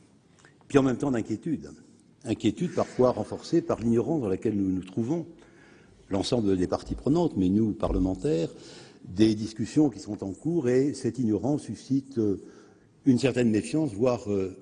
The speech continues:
l'hostilité. Alors le T P I P, excusez-moi,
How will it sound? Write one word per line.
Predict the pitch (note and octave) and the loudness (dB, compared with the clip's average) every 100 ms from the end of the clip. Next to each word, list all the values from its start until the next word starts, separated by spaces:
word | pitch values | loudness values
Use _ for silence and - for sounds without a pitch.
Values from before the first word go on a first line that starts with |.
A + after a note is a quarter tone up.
| - | -4
l'hostilité. | A#2+ B2 - A2+ F#2 - - - - - _ _ _ _ - _ _ _ - - | -2 0 -2 -4 -4 -8 -12 -16 -20 -20 _ _ _ _ -20 _ _ _ -6 4
Alors | C#3 C#3+ | 4 6
le | D3+ D3 C#3 A2+ A2 - - - - _ _ _ _ _ - _ - _ _ - - - _ _ _ _ _ _ _ - | 4 4 2 -2 -8 -14 -20 -20 -20 _ _ _ _ _ -20 _ -20 _ _ -20 -20 -20 _ _ _ _ _ _ _ 2
T | - E3+ E3 - - - - | 6 6 4 -8 -20 -18 -4
P | D3+ E3+ - - | -4 -4 -10 -12
I | D3 A2+ - - | -8 -8 -10 -4
P, | C#3 G#2+ - | 0 0 -2
excusez-moi, | - A#2 C#3+ C3+ A#2+ B2 D3+ | -8 -4 0 0 0 -2 -4